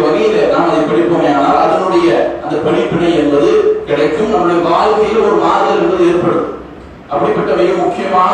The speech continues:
ஒரு நிகழ்வு நபிகள் நாயகம் ஸல்லல்லாஹு அலைஹி வஸல்லமுடைய வாழ்க்கையில நடந்திருக்கிறது என்றால் அது நபி ஸல்லல்லாஹு அலைஹி வஸல்லமுடைய வாழ்க்கையினுடைய இறுதி பகுதியில் நடந்த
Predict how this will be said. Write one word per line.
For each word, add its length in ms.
ஒரு 160
நிகழ்வு 420
நபிகள் 320
நாயகம் 260
ஸல்லல்லாஹு 260
அலைஹி 100
வஸல்லமுடைய 420
வாழ்க்கையில 460
நடந்திருக்கிறது 560
என்றால் 340
அது 120
நபி 160
ஸல்லல்லாஹு 0
அலைஹி 140
வஸல்லமுடைய 440
வாழ்க்கையினுடைய 500
இறுதி 240
பகுதியில் 420
நடந்த 260